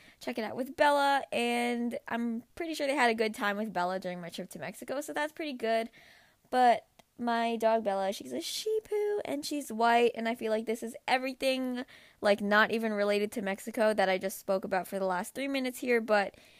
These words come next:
you know, I guess it kinda goes in, but yeah, Bella's my dog, and we had to drop her off the day before, and she was kinda,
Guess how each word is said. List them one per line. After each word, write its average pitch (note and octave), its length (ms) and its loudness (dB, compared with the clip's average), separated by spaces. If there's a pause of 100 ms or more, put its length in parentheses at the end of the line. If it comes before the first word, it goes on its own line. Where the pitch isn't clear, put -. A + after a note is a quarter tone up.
(140)
you B3 120 -2
know, A#3 180 4
I A3+ 100 4
guess A#3 200 2
it A3+ 60 -8
kinda F#3+ 220 -4
goes F#3 280 -4
in, F#3 240 -6
but F#3 220 -4
yeah, F#3 260 0
Bella's A3 320 0
my C4 100 -2
dog, F3+ 380 -4 (160)
and F#3+ 420 -8
we F#3+ 80 -8
had G3 140 -6
to B3 80 -6
drop G#3+ 240 -2
her A#3+ 120 -4
off G#3+ 200 -2
the G#3 80 -6
day F#3+ 160 2
before, F#3+ 480 -6 (880)
and E4 220 -2
she G4 100 -4
was A4 80 -4
kinda, B4+ 220 -8